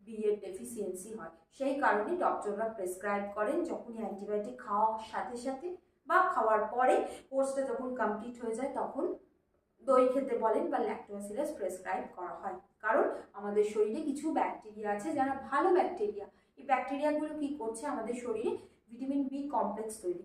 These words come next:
করছে। এবার তোমরা বলতে পারো ভিটামিন বি কমপ্লেক্স তো আমরা খাবার মাধ্যমেও পেতে পারি,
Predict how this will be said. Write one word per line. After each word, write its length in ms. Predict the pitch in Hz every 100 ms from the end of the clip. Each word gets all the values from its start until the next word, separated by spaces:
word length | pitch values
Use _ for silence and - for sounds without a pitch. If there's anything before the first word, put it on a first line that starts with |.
| 196
করছে। 360 | - 196 202 - -
এবার 180 | 370 370
তোমরা 200 | 339 330
বলতে 320 | 302 269 269
পারো 240 | 269 294 - - -
ভিটামিন 360 | 311 339 359 349
বি 140 | 320
কমপ্লেক্স 440 | 320 320 339 339 330
তো 60 |
আমরা 180 | 330 330
খাবার 360 | 330 285 277 277
মাধ্যমেও 560 | 262 247 285 285 294
পেতে 180 | 247 196
পারি, 220 | - 208